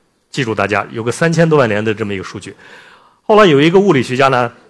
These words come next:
他很感兴趣恐龙灭绝，然后呢，他知道呢，这个有一个现象，就是说恐龙有可能是小行星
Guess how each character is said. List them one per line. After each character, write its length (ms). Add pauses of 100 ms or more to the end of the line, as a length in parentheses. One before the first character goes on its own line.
(560)
他 240 (200)
很 280
感 240
兴 160
趣 140
恐 240
龙 100
灭 160
绝， 280 (380)
然 120
后 80
呢， 100
他 140
知 260
道 200
呢， 200 (640)
这 80
个 460 (360)
有 140
一 80
个 80
现 300
象， 240 (480)
就 80
是 60
说 80
恐 200
龙 120
有 100
可 140
能 100
是 160
小 220
行 180
星 260